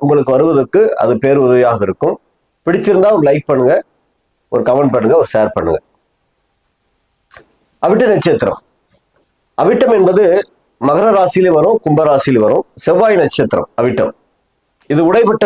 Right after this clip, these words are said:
நட்சத்திரம், ரெண்டு ராசிகள்ல வரும். பொதுவா செவ்வாயுடைய நட்சத்திரம் எல்லாமே உடைபட்ட நட்சத்திரங்களாக வரும். அப்ப மகரத்திலேயும் அவிட்ட நட்சத்திரத்தில் இருப்பாங்க, கும்பத்திலேயும் அவிட்டம் இருப்பாங்க. ஆனால் இந்த ரெண்டு பேருக்குமே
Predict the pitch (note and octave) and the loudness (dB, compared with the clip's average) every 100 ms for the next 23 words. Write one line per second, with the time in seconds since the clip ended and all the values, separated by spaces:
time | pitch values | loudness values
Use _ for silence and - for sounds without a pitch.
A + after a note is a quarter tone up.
0 | D#3 - B2+ - - C3 A#2+ E3 D#3+ D#3+ | -2 -2 -4 -2 -2 0 2 2 0 0
1 | D#3 C3 G2+ F2 _ _ _ _ _ _ | 0 2 0 -2 _ _ _ _ _ _
2 | _ _ _ _ _ _ _ _ _ E3+ | _ _ _ _ _ _ _ _ _ 0
3 | A3+ A3+ G3 A3+ G#3+ F#3 - G3+ F#3 F3+ | 0 2 2 2 2 0 0 0 2 2
4 | D#3 E3+ F3 A3 F3+ - D#3 D3+ D3 A#2+ | 2 2 2 0 0 0 0 0 0 -2
5 | B2+ A#2 G#2+ G#2+ G#2 F#2 E2+ - _ _ | -2 -2 0 0 0 0 -2 -6 _ _
6 | _ _ _ _ _ _ D3+ E3 E3 D#3+ | _ _ _ _ _ _ -4 0 2 2
7 | G#3 - A3 B3 G3+ F3 G3 F3 F3 E3+ | 0 0 0 2 2 0 0 0 0 -2
8 | D#3+ C#3+ B2 B2 A2+ A2+ G3+ - _ - | -2 0 -2 -2 0 2 0 -4 _ -2
9 | F3+ F#3+ F#3+ F#3+ D3 C3+ C#3+ A#2+ - G2+ | 0 0 0 2 0 0 0 -2 0 0
10 | G2 E3 - B2 D3+ D3+ - C3+ C3+ D3 | 2 0 -2 -2 0 0 0 0 0 2
11 | - F#3+ G3+ F#3+ G3 | 2 2 0 0 0